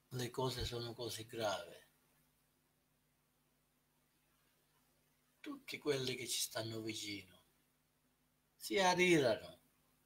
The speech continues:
e tutto cambia. A che stiamo vivendo bene, a che tutto cambia e cambia di male, perché noi stiamo marciando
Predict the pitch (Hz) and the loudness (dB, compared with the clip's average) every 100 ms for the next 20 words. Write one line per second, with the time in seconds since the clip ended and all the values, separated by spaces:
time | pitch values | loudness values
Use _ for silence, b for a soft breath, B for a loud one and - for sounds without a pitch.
0 | _ _ _ _ _ _ _ _ _ 294 | _ _ _ _ _ _ _ _ _ -2
1 | 233 254 254 233 226 233 226 214 165 127 | 0 0 2 4 10 12 12 10 4 0
2 | - - _ _ _ _ _ _ _ _ | 0 -4 _ _ _ _ _ _ _ _
3 | _ _ _ _ _ _ _ _ _ _ | _ _ _ _ _ _ _ _ _ _
4 | _ _ - 214 233 - - 247 247 240 | _ _ 6 8 8 6 8 8 8 8
5 | 226 226 233 220 226 196 226 220 202 190 | 6 6 6 10 8 10 10 10 8 4
6 | - - _ _ _ _ _ _ _ - | 2 -12 _ _ _ _ _ _ _ 4
7 | 196 - 233 226 262 247 - 233 240 226 | 4 6 4 4 0 0 4 6 8 8
8 | 220 170 147 110 92 - _ _ _ _ | 8 4 0 0 -4 -10 _ _ _ _
9 | _ _ _ _ _ _ _ _ _ _ | _ _ _ _ _ _ _ _ _ _
10 | _ - 226 - 233 240 240 233 233 220 | _ -6 -4 0 0 2 6 8 8 10
11 | 226 226 208 147 104 - _ _ _ - | 12 12 12 8 6 -2 _ _ _ 0
12 | 196 - 247 247 233 - - - 247 254 | 2 6 12 12 12 6 -12 6 10 10
13 | 254 247 233 - _ - - - 247 240 | 10 4 0 -10 _ -8 -2 12 12 12
14 | 233 226 226 233 - 247 247 240 226 233 | 8 4 4 4 6 8 8 6 4 4
15 | 220 - | 4 -4